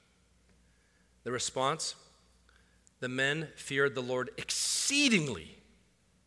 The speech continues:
and they offered a sacrifice to the Lord and made vows."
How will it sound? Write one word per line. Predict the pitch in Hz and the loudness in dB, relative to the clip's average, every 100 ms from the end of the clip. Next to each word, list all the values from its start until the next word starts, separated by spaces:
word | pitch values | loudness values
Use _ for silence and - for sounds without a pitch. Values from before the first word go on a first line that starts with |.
| _ _ _ _ _ _ _ _ _ _ _ - | _ _ _ _ _ _ _ _ _ _ _ -4
and | 143 | 0
they | 147 | 2
offered | 139 170 165 147 | 4 4 2 0
a | |
sacrifice | - 135 131 139 127 117 117 | 2 4 4 2 0 0 0
to | - | -2
the | 110 | -2
Lord | 110 107 | 0 -2
and | 104 101 | -4 -6
made | 101 98 | -6 -6
vows." | 92 85 67 - | -6 -8 -10 -14